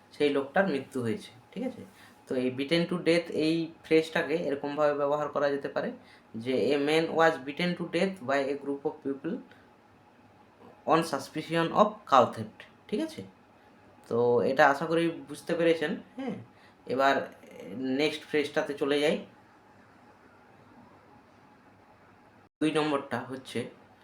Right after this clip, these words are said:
stabbed to death। বলছে, "মিস্টার এ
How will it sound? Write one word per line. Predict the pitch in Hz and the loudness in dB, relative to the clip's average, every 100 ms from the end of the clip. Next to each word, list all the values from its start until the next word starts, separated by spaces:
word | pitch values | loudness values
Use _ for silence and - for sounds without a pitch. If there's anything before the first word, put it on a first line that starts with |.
| - | -18
stabbed | - - 190 190 190 - - - | -14 4 8 8 6 -10 -12 -6
to | 143 113 | -4 2
death। | 123 - - - - - - _ _ - - - - - 120 | 0 0 -10 -20 -20 -20 -20 _ _ -20 -20 -20 -20 -16 -10
বলছে, | 131 - 131 | -10 -8 -8
"মিস্টার | 127 - 160 - | 0 4 4 4
এ | 156 156 139 | 6 6 6